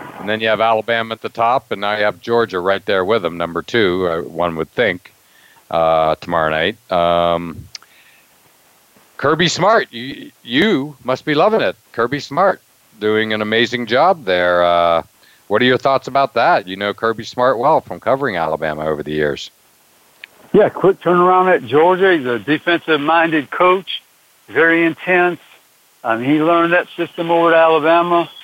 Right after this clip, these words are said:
Speaker 2: and it's a, the process is to get all the players going in the same direction, to get, get everyone to buy in,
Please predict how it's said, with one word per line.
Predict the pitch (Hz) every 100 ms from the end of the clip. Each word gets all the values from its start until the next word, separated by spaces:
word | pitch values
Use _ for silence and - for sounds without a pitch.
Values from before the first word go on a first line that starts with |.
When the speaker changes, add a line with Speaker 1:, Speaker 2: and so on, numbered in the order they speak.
| - -
Speaker 2:
and | 117
it's | 120 -
a, | 117 104 - _ _
the | -
process | 107 156 156 - 170 170 -
is | 135 120 110 - - _ _ _
to | 120
get | 110 160
all | 160 165
the |
players | 147 175 170 170 143
going | 160 160
in | 156
the | 131 -
same | 160 165 156
direction, | 156 170 170 - 175 165 143 _ _ _ _
to | - 110
get, | 143 143 139
get | 147
everyone | 156 160 165 156
to | 135
buy | 113 143 151
in, | 160 165 170 165